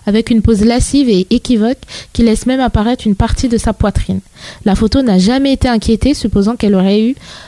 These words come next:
qu'elle aurait un caractère pornographique.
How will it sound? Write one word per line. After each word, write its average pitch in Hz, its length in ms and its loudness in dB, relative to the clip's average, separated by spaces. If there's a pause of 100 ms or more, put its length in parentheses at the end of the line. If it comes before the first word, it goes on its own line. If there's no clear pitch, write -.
(480)
qu'elle 226 180 0
aurait 214 320 0
un 214 80 0
caractère 202 540 -2 (360)
pornographique. 240 760 -2